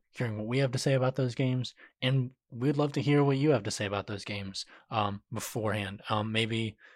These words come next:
like, if you have thoughts about those and you wanna share those thoughts with us on Facebook, Twitter, or Instagram at Mike and Dave Pod,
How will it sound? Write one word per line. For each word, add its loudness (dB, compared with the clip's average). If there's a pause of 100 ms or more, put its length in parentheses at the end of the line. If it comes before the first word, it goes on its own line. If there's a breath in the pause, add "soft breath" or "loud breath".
(120 soft breath)
like, -6
if -2
you 2
have 0
thoughts 0
about 0
those 0
and -2
you -2
wanna -2
share 0
those -2
thoughts 0
with -4
us -2 (100)
on -2
Facebook, -4 (260 soft breath)
Twitter, 0
or -4
Instagram -2
at -2
Mike 0
and -4
Dave -4
Pod, -2